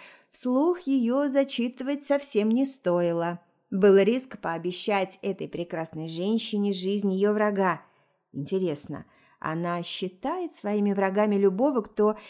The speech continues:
не поклоняется именно ей, или тех, кто поклоняется кому-то другому, конкретному? Вздохнув, я принялась листать страницы книги, ища момент, на котором закончила читать.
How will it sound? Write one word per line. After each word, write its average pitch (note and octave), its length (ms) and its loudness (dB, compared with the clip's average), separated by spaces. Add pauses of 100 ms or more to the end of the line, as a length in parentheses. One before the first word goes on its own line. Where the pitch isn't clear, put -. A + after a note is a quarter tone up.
(140)
не A3+ 160 6
поклоняется G#3+ 840 2
именно A#3 520 2
ей, A3 600 0 (260)
или G3+ 360 4
тех, G#3+ 420 0
кто F#3 360 0
поклоняется G3 800 0
кому-то G3 340 -2
другому, G3 680 -2
конкретному? G#3 960 -4 (280)
Вздохнув, A3 840 0 (360)
я B3+ 300 4
принялась B3+ 640 2
листать G3 500 -2
страницы F3 540 -4
книги, C4+ 580 -2
ища F3+ 260 -4
момент, F3+ 540 -4
на G3 140 -4
котором C4+ 600 -4
закончила G#3 640 -2
читать. - 560 -10